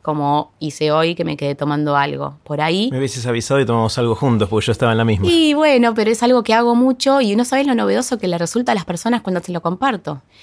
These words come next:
Speaker 1: "¿Por qué llegás con la lengua afuera? Si el nene sale a las doce del colegio, ¿por qué salís doce menos cuatro de tu casa?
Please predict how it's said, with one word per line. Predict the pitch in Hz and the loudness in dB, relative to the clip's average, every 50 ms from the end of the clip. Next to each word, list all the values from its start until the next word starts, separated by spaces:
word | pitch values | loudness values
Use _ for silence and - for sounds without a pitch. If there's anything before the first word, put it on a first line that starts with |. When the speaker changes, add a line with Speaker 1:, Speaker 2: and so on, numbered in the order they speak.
| - _ _ - | -20 _ _ -12
Speaker 1:
"¿Por | - 302 - | -10 -10 -6
qué | - 302 | -6 -4
llegás | - 190 175 165 - | -2 0 0 0 -2
con | - - 151 147 156 151 151 - | -4 -6 -4 -4 -4 -4 -4 -4
la | 156 151 156 | -4 -2 0
lengua | 156 156 160 170 170 | 0 0 0 -2 -4
afuera? | 139 - - 139 135 139 139 - _ _ _ _ - - - - | -6 -6 -6 -6 -6 -8 -12 -16 _ _ _ _ -20 -20 -20 -8
Si | - - 220 | 0 2 2
el | 226 | 4
nene | 247 294 320 311 | 4 4 2 2
sale | 254 - 240 240 226 | 2 2 2 2 4
a | 214 | 4
las | 196 180 160 | 2 2 2
doce | 190 214 208 - 208 | 0 0 0 0 0
del | 185 170 160 - | 0 0 0 -2
colegio, | 165 156 156 139 - - 135 131 135 | -2 -2 -2 -4 -6 -6 -6 -6 -6
¿por | - 220 220 | -6 -8 -6
qué | - 277 | -6 -6
salís | - - 190 180 170 143 | -4 -2 -2 -2 -2 -2
doce | 156 180 180 165 - 165 | 0 -2 -2 0 -2 -2
menos | 165 156 165 156 127 - | -2 0 -2 -2 -4 -2
cuatro | - 165 151 143 - 147 | 0 0 0 0 -2 -4
de | 139 135 | -6 -6
tu | - - - | -6 -8 -8
casa? | - 135 131 - - - 127 | -6 -6 -8 -8 -10 -14 -14